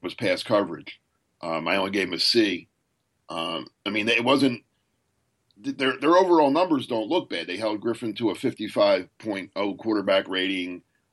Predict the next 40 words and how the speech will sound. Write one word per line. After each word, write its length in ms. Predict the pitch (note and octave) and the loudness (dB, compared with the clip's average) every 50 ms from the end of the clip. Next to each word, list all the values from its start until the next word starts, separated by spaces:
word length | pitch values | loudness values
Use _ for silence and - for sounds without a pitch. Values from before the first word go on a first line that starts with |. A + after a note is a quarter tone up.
| _ _ | _ _
Um, 480 | - D#2 D#2+ D#2 D#2 D2+ D2 C#2+ - - _ _ | -12 -10 -8 -6 -6 -6 -6 -8 -12 -18 _ _
they 100 | F#2 F#2 | -8 -4
did 180 | F#2 B2 A2+ G#2+ | -4 -2 0 0
get 180 | A#2+ G#2+ F#2+ | 0 0 0
burned 320 | G2 G#2 G2+ G2+ G2 F2+ - - _ - - | 0 0 0 -2 -2 -6 -12 -18 _ -20 -14
for 120 | - G2 | -12 -8
two 220 | F#2 - - A#2 | -6 -4 -4 -4
big 260 | G2 E2+ G#2 G2 F2 - | -4 -2 -4 -4 -4 -4
plays, 560 | G2 G2 F#2 F#2 F#2 F#2 F2+ F2+ E2+ - - _ _ _ _ _ _ _ _ _ _ _ | -2 0 0 2 2 0 0 -2 -4 -6 -14 _ _ _ _ _ _ _ _ _ _ _
but 100 | B2 A#2+ | -4 -2
it 60 | A#2+ | 2
was 160 | C3 D#3 E3 | 2 2 4
like, 200 | C#3+ C3+ C3 B2+ | 4 0 0 0
it's 160 | C3+ A#2+ A#2 - | -2 -4 -2 -2
not 200 | D#3+ E3+ D3+ D#3 | -2 -2 0 0
like 140 | C#3+ C3 | -2 -2
the, 180 | A#2+ B2 A#2+ - | -2 -6 -8 -8
the, 120 | - A#2+ G#2+ | -10 -12 -12
the, 260 | F#2 A#2 A2+ G#2+ - _ _ | -8 -8 -10 -10 -10 _ _
like, 180 | - G#2+ G2+ G#2 _ _ _ _ | -10 -10 -10 -12 _ _ _ _
the 60 | - G2+ | -10 -6
Eagles' 540 | A2+ B2+ C3 B2+ A#2+ A2+ A2 G2+ - - - _ _ - | -4 -2 -2 -2 -2 -4 -4 -6 -10 -12 -16 _ _ 0
defense 520 | G#2+ B2 C3+ C3 C#3+ A2+ G2+ G2 - - - _ | 2 2 2 4 2 -2 -2 -4 -8 -12 -14 _
forced 400 | _ - - B2+ C#3+ D#3+ D#3 - | _ -4 0 4 4 4 4 2
the 80 | - G#2 | -2 -6
Browns 340 | F#2+ G#2 G2 F#2 F2+ F2+ E2 | -6 -4 -4 -4 -6 -8 -12
to 80 | - | -12
drop 260 | D#2 F#2+ F#2+ E2+ F2 - | -6 -4 -4 -4 -4 -6
those 160 | E2+ E2 - | -12 -14 -14
passes. 280 | - - E2+ - G#2+ - | -14 -12 -10 -10 -10 -8
If, 220 | - A2+ G2+ - - _ - - _ _ - | -8 -8 -10 -10 -16 _ -20 -20 _ _ -8
if 140 | - G#2 - | -8 -4 -2
the 80 | B2 | -2
Browns 340 | G#2+ A2+ D3+ E3+ F3+ F#3 D#3+ | -2 0 0 2 2 4 4
receivers 500 | D#3 C#3+ C3 - E3 E3 D#3+ C3 C3 A2 | 4 4 4 6 4 4 4 4 0 -2
catch 300 | - - D3 C3+ C3+ - | -2 0 0 0 0 -2
those 160 | - A2 A2 | -4 -4 -4
other 160 | B2+ A#2+ A#2 A2+ | -2 -4 -4 -4
six 280 | - - A#2+ - - | -4 -4 -6 -8 -4
passes, 600 | - A#2 A#2 C3 B2+ A#2+ - - C#2+ C#2 - - | -2 0 0 2 0 -2 -4 -8 -12 -14 -18 -20